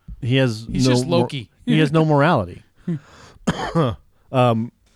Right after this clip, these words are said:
Speaker 1: I didn't realize this, but the shirt that Dave, that fucking Ruffalo was, Ruffalo was wearing
Speaker 2: Yeah.
Speaker 1: is a Duran Duran shirt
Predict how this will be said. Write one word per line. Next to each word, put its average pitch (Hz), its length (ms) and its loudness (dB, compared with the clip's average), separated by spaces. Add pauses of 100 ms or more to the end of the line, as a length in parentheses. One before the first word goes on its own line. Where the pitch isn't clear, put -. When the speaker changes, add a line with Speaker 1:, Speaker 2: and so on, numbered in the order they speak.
Speaker 1:
I 139 100 4
didn't 165 200 2
realize 127 380 0
this, 101 260 -6
but 113 300 -2
the 110 80 -2
shirt 143 340 -2
that 120 140 0
Dave, 117 280 0
that 107 200 -2 (220)
fucking 113 420 -2
Ruffalo 123 420 0
was, 120 140 0
Ruffalo 120 520 0
was 120 100 -2
wearing 131 300 0
Speaker 2:
Yeah. 139 280 -2 (300)
Speaker 1:
is 117 560 2 (120)
a 127 80 0
Duran 123 360 0
Duran 127 500 0
shirt 107 420 -4